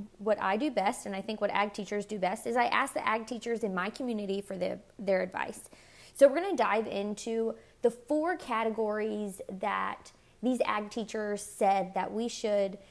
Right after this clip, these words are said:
jump into and think about now that you just got your first job. I got a lot of good advice from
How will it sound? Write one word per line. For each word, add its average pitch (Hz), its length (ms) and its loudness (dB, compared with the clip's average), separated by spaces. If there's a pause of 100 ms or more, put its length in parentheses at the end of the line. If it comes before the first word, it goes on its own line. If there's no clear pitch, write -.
(220)
jump 247 400 4
into 208 800 -2
and 190 200 -4 (120)
think 294 220 0
about 202 640 0
now 294 420 -2
that 311 180 -2
you 226 120 -2
just 202 280 -2
got 196 180 -2
your 202 120 -4
first - 260 -8
job. - 300 -6
I 220 100 -6
got 233 160 -4
a 220 40 -4
lot 302 320 -2
of 320 80 -4
good 302 120 2
advice 202 480 -2
from 202 320 -6